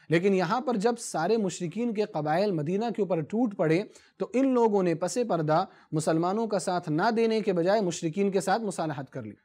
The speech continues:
तो ये खयानत थी, ये बदअहदी थी। चुनांचे अल्लाह के रसूल सल्लल्लाहु अलैहि वसल्लम उनके पास गए, लेकिन वहाँ पर जंग नहीं हुई, उन लोगों ने सरेंडर कर दिया। और अल्लाह के रसूल सल्लल्लाहु अलैहि वसल्लम ये चाहते थे कि वो नबी अलैहिस्सलातु वस्सलाम के फ़ैसले पर आ जाएं, आप अलैहिस्सलातु वस्सलाम जो भी फ़ैसला करें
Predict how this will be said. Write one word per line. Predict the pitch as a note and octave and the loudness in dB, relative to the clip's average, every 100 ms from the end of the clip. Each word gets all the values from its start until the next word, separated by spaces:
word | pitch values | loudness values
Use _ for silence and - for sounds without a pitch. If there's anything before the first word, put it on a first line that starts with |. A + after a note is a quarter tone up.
| - | 2
तो | G#3+ | 4
ये | G3+ C#4 C#4+ C#4 _ - | 6 4 2 -2 _ -18
खयानत | - F3 F#3+ A#3+ C4+ | -4 0 2 2 0
थी, | - F#3 | -2 0
ये | F#3 | 2
बदअहदी | F#3 F3+ F3+ F#3+ A#3 | 2 0 0 0 0
थी। | - C3 _ _ _ - | -2 -10 _ _ _ -2
चुनांचे | E3 G3 B3 G3+ | 0 2 2 2
अल्लाह | F#3+ F#3+ | 2 0
के | F3+ | 0
रसूल | E3 A#3 | 0 -4
सल्लल्लाहु | A3 F#3+ D#3 D#3+ E3 D#3 | -4 -2 0 2 2 0
अलैहि | D#3 D#3 | 0 0
वसल्लम | D#3 A3 F#3 | 0 -2 -2
उनके | D#3+ E3 | -2 -2
पास | C3+ - B2 | -2 -2 -4
गए, | C#3 | -2
लेकिन | G#3 A#3+ | -2 -2
वहाँ | A3 A3+ | -4 -4
पर | G3 | -2
जंग | F3 A3+ | 0 2
नहीं | G#3 G3+ | 4 4
हुई, | F3 D#3 - _ _ - | 2 -2 -6 _ _ -2
उन | G3+ G#3 | 2 2
लोगों | G3 F#3 | 2 0
ने | E3 | 0
सरेंडर | E3 F3 F#3+ F#3+ | 0 2 2 2
कर | E3+ C#3+ | 0 -2
दिया। | C3 B2 - _ - - - | -2 -4 -6 _ -20 -10 2
और | E3+ | 2
अल्लाह | F3 A#3+ | 4 2
के | A3+ | 2
रसूल | G#3 G3+ B3+ | 0 -2 -4
सल्लल्लाहु | A3+ G#3 F3+ F#3+ F#3 | -4 -2 0 0 -2
अलैहि | E3+ E3+ | 0 0
वसल्लम | G3+ F#3 | 0 -2
ये | E3 | -2
चाहते | E3 D3 G3 | -2 -2 -4
थे | F#3+ A3+ | -4 -4
कि | G#3 | -2
वो | F#3 | 0
नबी | F3 F3+ | 0 2
अलैहिस्सलातु | G3 E3+ E3 D#3 D#3 | 2 0 -2 -2 -2
वस्सलाम | D3+ E3+ G#3 | -4 -4 -2
के | G3 | -4
फ़ैसले | D#3+ D3 E3+ F3 | -2 -4 -2 -2
पर | D#3 | -2
आ | C3+ C3+ | -4 -4
जाएं, | A#2+ A2+ | -6 -4
आप | D3 D#3 | -2 -2
अलैहिस्सलातु | D#3 D3+ D#3 D3+ | -4 -2 -2 -2
वस्सलाम | D#3 F3 C#3 | -4 -2 2
जो | F3 | 4
भी | G#3+ G#3+ | 4 2
फ़ैसला | F#3 F3+ F#3+ F#3 | 0 0 0 2
करें | G3 A#3+ | 2 0